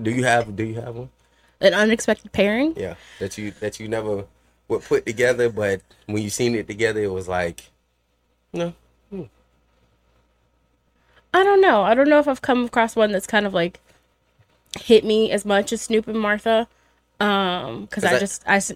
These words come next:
Speaker 2: I enjoy their vibe. I think that's a cool one. Oscar Isaac and Pedro Pascal have a really great, um, just, like, vibe going on.
Speaker 1: Okay.
Speaker 2: But they're
Speaker 1: Okay.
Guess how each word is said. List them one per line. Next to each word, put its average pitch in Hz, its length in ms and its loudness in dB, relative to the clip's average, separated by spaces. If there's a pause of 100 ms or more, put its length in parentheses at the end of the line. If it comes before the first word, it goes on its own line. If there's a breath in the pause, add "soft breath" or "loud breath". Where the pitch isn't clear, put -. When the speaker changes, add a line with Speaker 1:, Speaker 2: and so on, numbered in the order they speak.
Speaker 2:
I 190 160 0
enjoy 180 340 0
their 185 200 2
vibe. 175 360 0 (300)
I 185 100 -2
think 180 200 -8
that's 175 240 -10
a - 20 -18
cool 160 280 -2
one. 165 280 -4 (380 loud breath)
Oscar 190 320 0
Isaac 185 260 0
and 190 140 -6
Pedro 180 280 0
Pascal 175 420 -2
have 175 180 -4
a 180 100 -4
really 180 280 -2
great, 175 440 0 (760 soft breath)
um, 180 580 0 (640)
just, - 220 -4
like, 165 180 -4
vibe 180 600 -4 (200)
going 214 320 2
on. 214 380 0 (140)
Speaker 1:
Okay. 82 280 -8
Speaker 2:
But 208 120 4
they're 220 300 8
Speaker 1:
Okay. - 80 -12